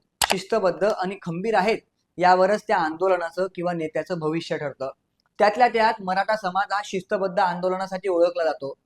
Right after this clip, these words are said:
या अगोदरही जेव्हा मराठा मूकमोर्चे राज्यात निघाले होते, त्यावेळीही सर्वच मोर्चे शांततेत निघाले होते.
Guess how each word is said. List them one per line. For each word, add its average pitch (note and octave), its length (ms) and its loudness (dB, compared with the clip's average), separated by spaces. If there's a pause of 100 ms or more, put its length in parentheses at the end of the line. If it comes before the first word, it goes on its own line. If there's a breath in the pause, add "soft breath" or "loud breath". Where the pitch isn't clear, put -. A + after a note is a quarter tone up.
(360)
या G3+ 180 8
अगोदरही G#3 560 2
जेव्हा G3+ 300 2
मराठा F#3 300 0
मूकमोर्चे F#3 540 -8
राज्यात E3 400 -2
निघाले G#3+ 280 2
होते, D3+ 300 -12 (400)
त्यावेळीही A3+ 520 4
सर्वच G#3+ 460 0
मोर्चे G#3 380 -4
शांततेत G#3+ 580 -4
निघाले F#3 280 0
होते. D3+ 300 -6